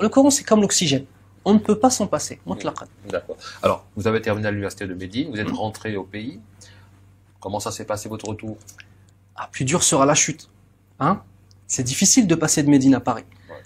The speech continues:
Speaker 1: C'est très difficile. Mais néanmoins, il y a une chose qui était,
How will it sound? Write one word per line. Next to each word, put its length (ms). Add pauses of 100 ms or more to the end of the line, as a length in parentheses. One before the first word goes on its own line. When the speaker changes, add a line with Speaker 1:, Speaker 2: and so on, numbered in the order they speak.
(160)
Speaker 1:
C'est 140
très 180
difficile. 440 (340)
Mais 100
néanmoins, 260
il 60
y 40
a 20
une 80
chose 220
qui 100
était, 180